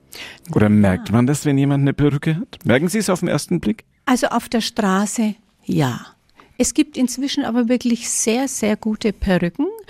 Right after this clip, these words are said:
Speaker 2: Aber ich sage Ihnen ganz ehrlich, es ist ja oft eine Unsicherheit, wenn jetzt heute die Herren noch Perücken tragen auf der Straße, die vielleicht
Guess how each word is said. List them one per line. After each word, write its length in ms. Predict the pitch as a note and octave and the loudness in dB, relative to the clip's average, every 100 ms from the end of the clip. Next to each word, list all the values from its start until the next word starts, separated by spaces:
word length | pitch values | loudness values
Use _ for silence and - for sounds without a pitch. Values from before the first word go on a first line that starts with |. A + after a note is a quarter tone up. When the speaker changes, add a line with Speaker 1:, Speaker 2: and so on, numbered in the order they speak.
| - - - | -14 -12 -10
Speaker 2:
Aber 380 | - G3 A#3 B3+ | -4 0 2 2
ich 120 | A3+ - | 0 -2
sage 220 | A3+ B3 | -2 0
Ihnen 180 | B3 A#3 | 0 2
ganz 260 | G#3 G3 | 0 -2
ehrlich, 460 | - A3 C#4 A#3+ - | -2 0 0 0 -2
es 160 | G3+ - | -2 -2
ist 380 | - C#4 - | -2 -2 0
ja 180 | C4+ B3 | 0 0
oft 300 | - - - - | -2 -6 -8 -4
eine 300 | G#3+ G#3+ A3+ | 0 2 2
Unsicherheit, 880 | A#3 B3 - F#3 F3 D#3+ D#3 D#3+ F#3+ | 2 2 2 0 0 0 0 0 0
wenn 140 | G#3 | 0
jetzt 460 | A3 G3+ - - F#3 | 0 0 -4 -8 -2
heute 440 | G3+ A3+ B3 B3+ | 0 0 -2 -2
die 180 | B3 G#3 | 0 0
Herren 420 | F3 F#3+ G#3 B3 - A#3 - - | 2 0 2 0 -2 -14 -14 -2
noch 300 | G#3+ G#3 - | 0 0 -4
Perücken 460 | - G#3+ A3 A3 F#3+ | -2 2 2 0 -2
tragen 440 | F#3+ F#3 G#3 C#4 | 0 2 2 0
auf 220 | - A3 - | -2 -4 -4
der 120 | A#3 | -4
Straße, 560 | - - G3 G3 G#3 A3+ | -4 -2 0 2 0 -2
die 140 | A3 | -2
vielleicht 560 | - G3 F#3+ G3 - | 0 2 2 2 -2